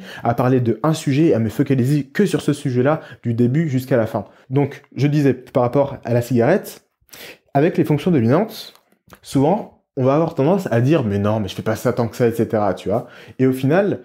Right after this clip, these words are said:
c'est exactement pareil que les gens alcooliques, par exemple, qui vont dire, « Mais non, mais je bois pas tant que ça, euh, je, je, je peux arrêter quand je veux, et cetera, » tu vois. Ceux qui disent ça, c'est en général ceux qui sont le plus accros parce qu'ils n'ont même pas conscience,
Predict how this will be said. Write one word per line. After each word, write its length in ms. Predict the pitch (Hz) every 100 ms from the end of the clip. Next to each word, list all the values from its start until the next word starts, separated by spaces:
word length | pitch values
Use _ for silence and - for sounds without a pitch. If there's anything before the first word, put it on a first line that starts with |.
| - _
c'est 160 | -
exactement 340 | 117 156 175 160
pareil 280 | 147 190
que 380 | 190 139 160 - -
les 200 | 117 110
gens 340 | 135 180 - _
alcooliques, 760 | 127 127 135 131 180 - - -
par 120 | - 113
exemple, 300 | 127 165 156
qui 120 | 110
vont 100 | 110
dire, « 180 | 117 117
Mais 100 | 104
non, 140 | 113
mais 100 | 110
je 80 | 107
bois 180 | 107 107
pas 100 | 117
tant 120 | 117
que 80 | 117
ça, 260 | 135 127 - - -
euh, 340 | 107 104 104 104
je, 120 | - - -
je, 100 | - -
je 80 | -
peux 120 | -
arrêter 300 | 113 117 123
quand 160 | 120 120
je 120 | 123
veux, 80 | 131
et 40 |
cetera, » 400 | 127 113 117 120
tu 120 | 110
vois. 180 | 92 92 - -
Ceux 140 | 220
qui 100 | 190
disent 160 | 143 123
ça, 140 | 202
c'est 100 | 175
en 80 | 117
général 300 | 120 127 147
ceux 140 | 165
qui 120 | 160
sont 140 | 123 143
le 100 | 113
plus 240 | - 160 -
accros 260 | 120 -
parce 160 | 180 131
qu'ils 100 | 113
n'ont 60 | 110
même 140 | -
pas 100 | 151
conscience, 600 | 143 113 - 139 139 -